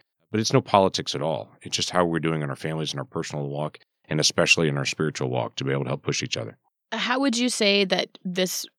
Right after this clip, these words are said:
Speaker 2: Bible study and the, the Wednesday morning thing that you're a part of,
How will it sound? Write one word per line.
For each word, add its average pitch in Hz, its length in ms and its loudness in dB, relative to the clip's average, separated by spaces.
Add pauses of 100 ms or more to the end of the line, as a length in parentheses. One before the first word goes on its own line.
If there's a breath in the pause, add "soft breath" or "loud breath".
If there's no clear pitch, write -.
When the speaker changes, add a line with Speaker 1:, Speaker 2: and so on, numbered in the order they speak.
Speaker 2:
Bible 180 240 2
study 170 320 0
and 175 180 2
the, 160 260 2
the 175 120 2
Wednesday 170 320 6
morning 165 220 6
thing 165 160 2
that 170 100 -2
you're 165 160 0
a 160 60 -2
part 175 260 0
of, 165 200 4